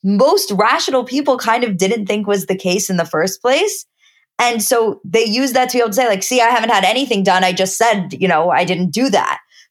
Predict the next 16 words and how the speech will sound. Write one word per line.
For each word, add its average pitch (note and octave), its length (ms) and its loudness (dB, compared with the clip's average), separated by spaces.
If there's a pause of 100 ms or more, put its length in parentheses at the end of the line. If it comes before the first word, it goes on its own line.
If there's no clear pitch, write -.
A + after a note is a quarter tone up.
But D4 160 0 (140)
everybody G4+ 440 2
knows D4 340 2
that B3+ 120 0
there B3+ 120 2
is B3+ 100 -2
an B3 100 -2
in-between, C4 560 -2
or A#3+ 80 -2
not C#4 260 0
everybody, G#3+ 560 0
but F#3 140 -2
a G3 60 4
lot F3+ 340 2
of - 120 -8
people F#3+ 460 0